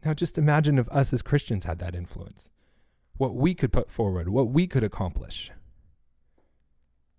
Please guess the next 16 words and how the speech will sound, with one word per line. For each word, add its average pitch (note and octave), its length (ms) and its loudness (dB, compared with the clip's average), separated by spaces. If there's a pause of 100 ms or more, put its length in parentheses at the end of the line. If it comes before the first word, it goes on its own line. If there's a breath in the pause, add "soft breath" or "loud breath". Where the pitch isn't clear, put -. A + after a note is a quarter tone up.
(760)
So D3 240 4
I, D3+ 260 0 (380 soft breath)
I D3+ 60 4
want G3+ 380 2 (180)
to D#3 520 4 (300)
use F3+ 320 0
Bloomberg D#3 520 8
as B2 240 2
an C3 100 0
example C3+ 580 4
for A2+ 280 0
us G#2+ 340 -4 (300)
to - 140 -2
see F#3+ 600 -2
the D#3+ 100 4
possibilities. C3+ 1000 2